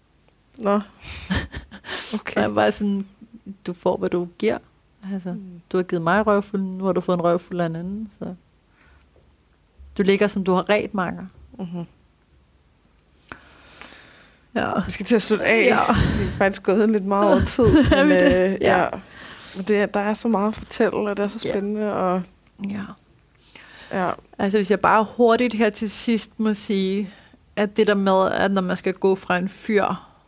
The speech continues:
Speaker 2: og man hele tiden sådan prøver og prøver og prøver. Altså,
Speaker 1: Mm.
Speaker 2: man, man, man prøver, til man ikke kan prøve mere. Men jeg bliver også nødt til at sige, at der er ikke nogen anden vej, end at gå igennem.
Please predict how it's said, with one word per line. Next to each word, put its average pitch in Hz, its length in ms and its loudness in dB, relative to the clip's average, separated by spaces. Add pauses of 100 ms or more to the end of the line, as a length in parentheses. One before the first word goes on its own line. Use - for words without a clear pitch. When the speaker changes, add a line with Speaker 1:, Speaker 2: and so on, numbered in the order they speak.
(280)
Speaker 2:
og 196 100 0
man 196 140 2
hele 208 220 2
tiden 202 300 2
sådan 190 440 -2 (680)
prøver 202 420 6
og - 140 2
prøver 175 280 2
og 180 100 2
prøver. 170 420 2 (400)
Altså, 190 220 -2 (120)
Speaker 1:
Mm. 190 80 -16 (160)
Speaker 2:
man, 190 400 -2
man, 190 240 0
man 190 160 2
prøver, 208 320 4
til 208 180 -4
man 185 120 0
ikke 185 160 -4
kan 185 220 -2
prøve 175 320 0
mere. 175 280 -4 (680)
Men 208 180 2
jeg 190 120 2
bliver 196 140 4
også 190 180 2
nødt 196 80 -4
til 214 80 -2
at 196 40 -4
sige, 208 140 -4
at - 60 -2
der 208 60 4
er 214 60 4
ikke 196 180 2
nogen 220 440 0 (920)
anden 202 380 2
vej, 165 320 4 (280)
end 208 160 0
at 190 100 -2
gå 190 80 2
igennem. 175 420 0